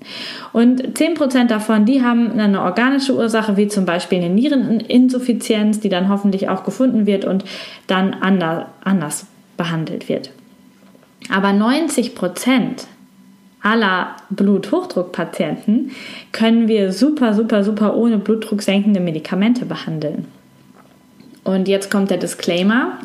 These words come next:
Achtung, wenn du jetzt schon Medikamente nimmst und sagst, „Boah, es hört sich super gut an, was Lisa da sagt, ich setz die ab“,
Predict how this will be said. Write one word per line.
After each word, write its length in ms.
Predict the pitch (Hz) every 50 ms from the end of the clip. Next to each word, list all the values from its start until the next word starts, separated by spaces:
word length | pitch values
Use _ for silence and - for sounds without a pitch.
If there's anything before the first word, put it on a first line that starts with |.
| -
Achtung, 600 | - 175 170 - - - 226 220 226 247 294 302 - - - - - - - - -
wenn 280 | 196 202 226 254 269
du 60 | 240
jetzt 460 | 208 165 175 170 170 - - - - -
schon 420 | - 247 247 254 247 240 233 - - - -
Medikamente 580 | 202 202 196 196 - 208 196 190 190 196 -
nimmst 380 | 202 208 226 202 170 170 - -
und 120 | 175 170
sagst, 340 | - 170 165 - - - -
„Boah, 120 | - 240 -
es 140 | 202 -
hört 160 | 202 185 - -
sich 140 | 202 -
super 260 | - 254 240 233 208 208
gut 180 | 214 240 240
an, 140 | - 175 175
was 180 | 165 170 170 -
Lisa 220 | 202 190 180 175
da 140 | 170 170 170
sagt, 240 | 185 196 196 - -
ich 140 | - 202 208
setz 200 | 202 196 196 -
die 160 | - 202 -
ab“, 260 | 202 247 269 - -